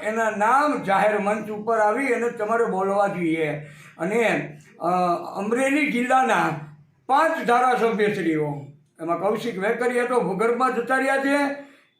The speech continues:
જનકભાઈ તળાવિયા, કસવાલા સાહેબ, જે વી કાકડિયા સાહેબ, હીરાભાઈ સોલંકી સાહેબ અને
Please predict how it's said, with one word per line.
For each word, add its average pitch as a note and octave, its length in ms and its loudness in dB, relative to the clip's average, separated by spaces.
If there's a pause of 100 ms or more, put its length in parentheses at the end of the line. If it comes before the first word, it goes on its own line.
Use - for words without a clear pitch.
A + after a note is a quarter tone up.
(180)
જનકભાઈ A#3 460 0
તળાવિયા, A#3 720 2 (1700)
કસવાલા A#3+ 480 4
સાહેબ, B3+ 360 4
જે F#3 260 -2
વી G#3+ 140 0
કાકડિયા A#3+ 500 0
સાહેબ, C4 320 2 (580)
હીરાભાઈ G3+ 360 2
સોલંકી A#3+ 560 0
સાહેબ C4 380 4 (480)
અને G3+ 600 0